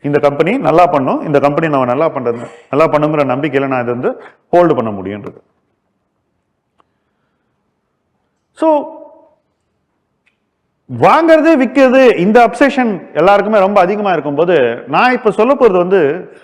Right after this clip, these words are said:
முதலீட்டு கால கண்காணிப்பு. நான் ஓன் பண்றேன்,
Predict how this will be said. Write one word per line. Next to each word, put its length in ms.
முதலீட்டு 600
கால 260
கண்காணிப்பு. 680
நான் 160
ஓன் 240
பண்றேன், 300